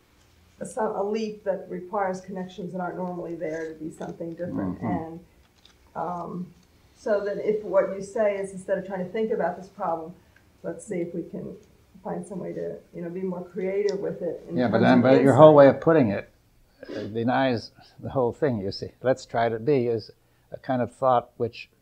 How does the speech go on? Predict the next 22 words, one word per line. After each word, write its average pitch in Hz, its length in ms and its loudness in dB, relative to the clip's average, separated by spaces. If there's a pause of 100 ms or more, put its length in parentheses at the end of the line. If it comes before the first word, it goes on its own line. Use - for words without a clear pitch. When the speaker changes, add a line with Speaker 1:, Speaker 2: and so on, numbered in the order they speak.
(140)
Speaker 2:
would 113 240 -8
put 147 160 2
you 123 120 0
in 113 80 0
the 113 60 0
wrong 120 220 4
frame 120 220 -4
of 110 100 -8
mind. 120 360 -6 (600)
You 110 60 -12
see, 127 220 0 (300)
we, 120 160 -6 (240)
uh, - 360 -12
when 120 140 -2
we 123 100 0
try 143 260 6
to 131 80 4
be 143 200 6
it, 123 280 6
we 120 120 2
are 117 180 2
already 127 520 4